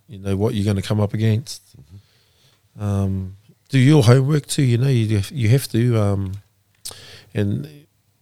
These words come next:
Speaker 1: and, uh, otherwise you, you, you, you come second.
Speaker 2: Too true.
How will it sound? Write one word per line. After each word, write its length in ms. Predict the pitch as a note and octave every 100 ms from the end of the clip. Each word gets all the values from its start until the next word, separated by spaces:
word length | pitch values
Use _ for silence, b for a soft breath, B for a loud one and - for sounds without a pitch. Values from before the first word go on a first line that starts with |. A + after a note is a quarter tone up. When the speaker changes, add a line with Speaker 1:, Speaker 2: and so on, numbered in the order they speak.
| -
Speaker 1:
and, 440 | A2+ G#2 G2 F#2+ - _ _ _ _
uh, 60 | A#2+
otherwise 640 | - G#2+ G#2 G2+ G2+ G2+
you, 100 | G#2
you, 420 | A#2+ B2+ A#2+ A2 G#2
you, 320 | A#2+ G#2 A2 A2+
you 80 | G#2+
come 200 | G#2 F#2+
second. 320 | - - F#2+ - _ _ _ _
Speaker 2:
Too 180 | - D2+
true. 260 | - F2+